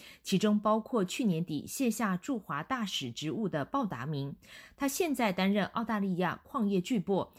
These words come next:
力拓集团董事长，该公司一半的业务都在中国。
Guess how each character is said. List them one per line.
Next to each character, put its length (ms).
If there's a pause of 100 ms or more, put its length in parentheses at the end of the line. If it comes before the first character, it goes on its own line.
(160)
力 180
拓 240
集 180
团 280
董 160
事 160
长， 240 (480)
该 180
公 180
司 220
一 160
半 160
的 80
业 220
务 180
都 240
在 160
中 180
国。 380